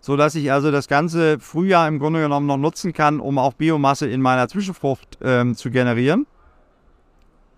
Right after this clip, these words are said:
Und diese Biomasse hat eben zwei Vorteile. Zum einen bietet sie natürlich Nährstoffe, zum anderen aber auch,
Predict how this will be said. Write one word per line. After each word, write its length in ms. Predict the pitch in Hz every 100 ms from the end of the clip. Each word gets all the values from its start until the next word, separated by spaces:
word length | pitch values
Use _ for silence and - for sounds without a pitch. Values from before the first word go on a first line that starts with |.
| _ -
Und 280 | 147 156 131
diese 220 | 196 196
Biomasse 540 | 165 180 170 170 185
hat 240 | 160 - - _
eben 220 | 151 151 147
zwei 200 | 139 131
Vorteile. 500 | 151 190 202 196 180
Zum 200 | 156 123
einen 420 | 135 165 185 185 _ _ _
bietet 280 | 170 160 139
sie 140 | 143
natürlich 460 | 160 143 180 175 139
Nährstoffe, 580 | 139 180 - 208 226 285 _ _ _
zum 220 | - 156 143
anderen 320 | 156 185 170
aber 380 | - 151 156 -
auch, 240 | 151 247